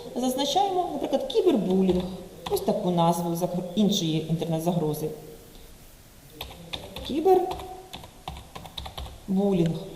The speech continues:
І таким чином в кожній копі-, комірочці з,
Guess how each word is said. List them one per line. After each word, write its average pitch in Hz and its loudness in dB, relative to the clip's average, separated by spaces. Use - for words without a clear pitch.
І 262 4
таким 220 2
чином 392 2
в - -6
кожній 233 6
копі-, 190 2
комірочці 196 2
з, - -14